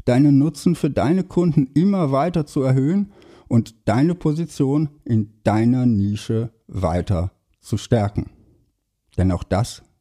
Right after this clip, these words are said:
gehört zur Positionierung, deine Position gegen potenzielle Wettbewerber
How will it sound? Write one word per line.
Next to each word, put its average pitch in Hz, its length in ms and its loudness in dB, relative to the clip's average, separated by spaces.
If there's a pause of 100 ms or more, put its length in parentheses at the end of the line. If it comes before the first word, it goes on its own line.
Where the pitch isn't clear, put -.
(220)
gehört 107 260 0
zur 113 140 -2
Positionierung, 120 840 0 (680)
deine 95 240 2
Position 95 840 -2 (180)
gegen 95 280 0
potenzielle 123 840 -2 (120)
Wettbewerber 85 1080 -2